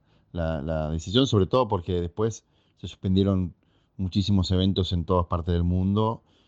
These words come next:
y, y aún hoy todavía no se sabe bien qué es lo que va a pasar. En cuanto al negocio, por supuesto que repercute mucho en la industria, eh, en la, en la industria de la tecnología.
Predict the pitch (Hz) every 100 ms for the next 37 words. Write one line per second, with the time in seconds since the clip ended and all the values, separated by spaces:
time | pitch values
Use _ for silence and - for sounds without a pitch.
0 | _ - 82 78 73 73 69 62 _ -
1 | 80 80 85 87 87 90 95 92 85 -
2 | 80 82 87 85 - 82 82 80 80 82
3 | 80 78 80 80 78 80 78 80 - 65
4 | - _ _ _ _ _ _ - 95 104
5 | 95 104 110 139 147 127 104 95 92 123
6 | 120 95 95 90 87 90 85 117 101 101
7 | 110 120 135 131 135 _ _ _ _ -
8 | 95 92 90 87 87 110 131 - 123 127
9 | 139 - _ - 87 82 80 80 64 82
10 | 82 82 - 80 80 85 98 92 82 85
11 | 85 82 - 104 113 123